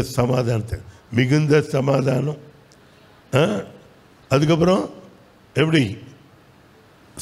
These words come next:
சமாதானத்தை கொடுக்கிறார்? மிகுந்த சமாதானத்தை கொடுக்கிறார். அப்புறம் பூரண சமாதானத்தை கொடுக்கிறார். அல்லேலூயா. அதுக்கப்புறம்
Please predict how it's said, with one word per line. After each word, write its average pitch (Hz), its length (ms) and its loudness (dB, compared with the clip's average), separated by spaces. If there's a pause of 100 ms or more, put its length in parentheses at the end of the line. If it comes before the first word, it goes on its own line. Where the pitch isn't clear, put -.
(100)
சமாதானத்தை 151 760 2 (100)
கொடுக்கிறார்? 139 480 0 (440)
மிகுந்த 190 340 4 (160)
சமாதானத்தை 131 640 0 (100)
கொடுக்கிறார். 120 460 0 (500)
அப்புறம் 156 280 4 (580)
பூரண 202 880 4 (220)
சமாதானத்தை 92 680 -6 (100)
கொடுக்கிறார். - 460 -18 (1120)
அல்லேலூயா. 147 580 4 (1120)
அதுக்கப்புறம் 156 560 2